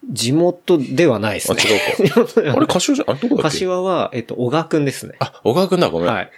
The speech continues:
Speaker 1: そうだ、この間小川くん家行ったんですけど、
Speaker 2: うん。
Speaker 1: 小川くん家の超近くに、
Speaker 2: あ、そうなんだ。
Speaker 1: そう、中井さんの本拠地があって。
Speaker 2: 駅のそばだよね。
Speaker 1: そう、あ、
Speaker 2: うん。
Speaker 1: 今度行こうとか思いながら。はい。
Speaker 2: <laughs> 小川くん。
Speaker 1: で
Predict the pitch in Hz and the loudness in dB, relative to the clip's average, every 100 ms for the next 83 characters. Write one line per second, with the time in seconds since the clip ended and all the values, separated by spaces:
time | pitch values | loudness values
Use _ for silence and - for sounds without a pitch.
0 | _ _ _ - 117 127 - 143 190 208 | _ _ _ -2 0 0 -2 0 2 4
1 | 170 156 180 190 175 165 - 120 - 117 | 4 2 2 0 0 0 0 -4 0 0
2 | 117 - 101 85 78 240 131 175 202 202 | 0 2 2 2 0 0 4 4 2 0
3 | 196 139 - 202 175 - 139 113 107 - | 2 -2 2 2 2 -2 -4 -4 -6 -2
4 | 180 220 226 269 214 90 - 139 131 147 | 2 4 4 2 4 4 2 2 0 0
5 | 151 156 165 143 151 139 147 113 104 - | -2 0 0 2 0 0 0 2 0 -2
6 | - 104 117 165 98 123 90 67 69 69 | -6 -2 -2 2 2 2 2 2 -2 -6
7 | - 117 117 110 87 135 147 123 95 - | -2 0 0 -2 0 2 2 2 0 2
8 | 135 135 120 101 104 104 104 92 87 87 | 2 2 2 2 2 -2 -2 -4 -6 -6
9 | - - 101 90 - - 339 - - - | -4 -2 -2 -2 -2 -2 -2 -2 -4 -2
10 | 214 - - - - 151 - - - - | -6 0 0 0 -4 -4 -4 -16 -10 -8
11 | - - - - - 95 117 113 | -6 -8 -12 -14 -2 2 4 4